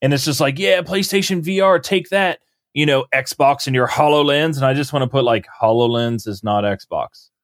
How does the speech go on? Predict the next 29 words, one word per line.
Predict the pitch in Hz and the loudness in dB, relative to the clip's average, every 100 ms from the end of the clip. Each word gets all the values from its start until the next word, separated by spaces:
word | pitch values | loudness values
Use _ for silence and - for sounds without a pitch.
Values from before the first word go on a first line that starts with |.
| _ _ | _ _
It's | 113 | -2
like, | 120 120 | 0 0
I | 120 | 2
don't | 131 135 | 2 2
know | 131 | 2
how | 123 123 | 2 0
to | |
explain | 113 - - 127 123 120 110 | -2 -6 -4 0 0 0 0
that | 104 | 0
a | |
HoloLens | 98 123 127 123 113 113 107 101 | 2 2 2 0 0 -2 -4 -8
is | 92 | -8
a | 98 90 - _ _ _ - | -6 -6 -10 _ _ _ 0
augmented | 120 139 139 139 131 | 2 2 2 2 2
reality, | 117 117 117 117 110 107 104 101 _ _ _ _ _ _ _ _ | 2 2 2 2 0 0 0 -4 _ _ _ _ _ _ _ _
you | 120 | -2
know, | 110 104 104 | 2 2 0
device | 101 117 98 117 117 110 - 117 | 0 -2 2 2 2 0 -4 -4
meant | 110 117 113 | 0 0 -2
for | - - 110 104 101 95 - _ _ - | -8 -2 0 2 0 -2 -10 _ _ 0
all | 160 175 170 160 | 4 6 6 4
applica-, | 156 139 135 131 - 139 | 2 -2 0 -2 -4 -2
you | 131 | -2
know, | 123 | -2
applications | 139 156 151 143 139 135 117 | -2 0 -2 -2 -2 -2 -2
across | 123 - 120 113 - - _ _ _ _ _ _ _ - | -2 0 0 0 -4 -14 _ _ _ _ _ _ _ -2
everything, | 147 131 120 107 78 - _ - | 0 0 0 -2 -4 -12 _ -4
you | 131 | 0
know | 131 120 117 110 101 | 4 4 4 2 -2